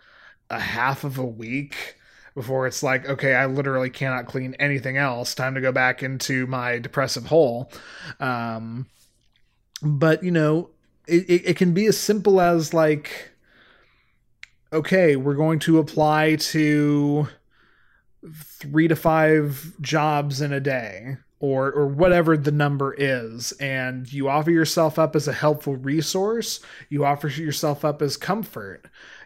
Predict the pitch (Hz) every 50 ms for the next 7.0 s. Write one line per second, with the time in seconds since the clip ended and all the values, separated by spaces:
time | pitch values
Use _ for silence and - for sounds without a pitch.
0 | _ - 139 135 190 254 294 285 214 190 196 233 269 254 214 175 151 151 156 139
1 | 135 175 202 190 - - 180 185 190 175 156 - - - 165 170 170 170 170 165
2 | 165 165 165 165 160 156 143 - _ _ _ _ _ _ _ - 170 160 165 175
3 | 175 233 - _ 156 165 160 160 156 151 151 151 151 147 143 143 143 143 139 143
4 | 143 139 156 180 226 233 185 175 180 170 165 151 - - 185 175 175 185 147 151
5 | 147 143 139 131 - 135 120 - - 113 92 92 - - 151 156 143 160 165 147
6 | 165 170 165 160 156 156 147 147 147 143 139 135 131 131 - - - - - -